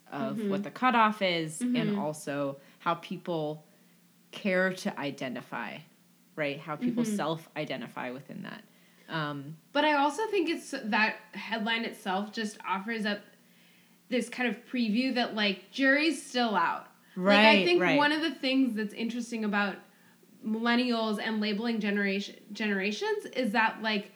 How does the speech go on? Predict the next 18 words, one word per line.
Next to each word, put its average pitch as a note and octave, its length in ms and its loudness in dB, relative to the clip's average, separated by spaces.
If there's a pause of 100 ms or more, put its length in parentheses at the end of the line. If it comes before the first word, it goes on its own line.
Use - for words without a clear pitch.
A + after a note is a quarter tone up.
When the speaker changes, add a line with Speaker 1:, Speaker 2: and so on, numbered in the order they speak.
(360)
Speaker 2:
it's A#3 160 -2
almost C#4+ 320 0
like D#4+ 140 -2 (180)
we A3+ 200 -2
wait G#3 720 -2 (460)
until G#3+ 840 0
the A3 100 -4
last G#3 420 2
possible G#3 400 -4
second G3 480 -4
and G3+ 180 -4
it, - 240 -12
before G#3 360 -4
we, G3+ 140 0
like, F#3 200 -6
identify F#3+ 720 -4
or F#3+ 180 -8
claim F#3 720 -6